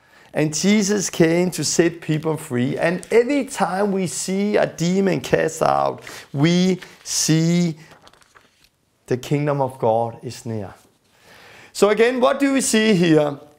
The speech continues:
It's clear what s-, Jesus is saying, but there will always be religious people who are using or misusing scriptures. There's always people, when we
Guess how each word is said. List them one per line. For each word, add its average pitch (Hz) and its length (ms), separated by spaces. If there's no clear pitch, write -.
It's 185 220
clear 247 400
what 254 180
s-, - 320
Jesus 214 380
is - 20
saying, 196 300
but 208 180
there 226 160
will 240 80
always 254 540
be 233 160
religious 208 500
people 160 500
who 208 220
are 202 80
using 202 920
or 160 120
misusing 175 880
scriptures. - 1000
There's 196 180
always 254 500
people, 202 440
when 185 260
we 180 180